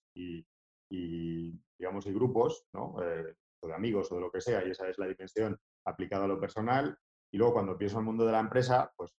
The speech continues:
pues le suena a una empresa mucho más próxima a su realidad que yo haga esto de identificar y desarrollar el sentido de profesionales y organizaciones.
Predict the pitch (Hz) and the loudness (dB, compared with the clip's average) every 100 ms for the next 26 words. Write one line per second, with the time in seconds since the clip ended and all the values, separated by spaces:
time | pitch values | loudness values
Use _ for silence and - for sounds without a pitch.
0 | - 82 82 82 104 101 98 98 104 104 | -10 -10 -10 -6 -2 0 0 0 2 0
1 | 98 113 113 92 - 92 92 - 95 - | 2 2 2 -4 -4 -4 -4 -4 -6 -4
2 | 92 90 95 95 98 107 117 - _ _ | -6 -4 0 2 4 4 2 0 _ _
3 | - 95 107 107 107 107 95 92 90 - | -2 2 6 6 4 2 2 2 0 0
4 | 98 98 98 95 101 101 104 104 101 101 | 2 2 -2 -4 0 2 2 2 2 4
5 | 101 104 98 110 113 123 - _ - 113 | 4 2 0 4 6 4 2 _ 0 2
6 | 107 104 101 95 92 107 113 113 82 87 | 2 0 0 -2 0 2 2 2 -2 -4
7 | _ _ - 131 113 | _ _ -2 0 0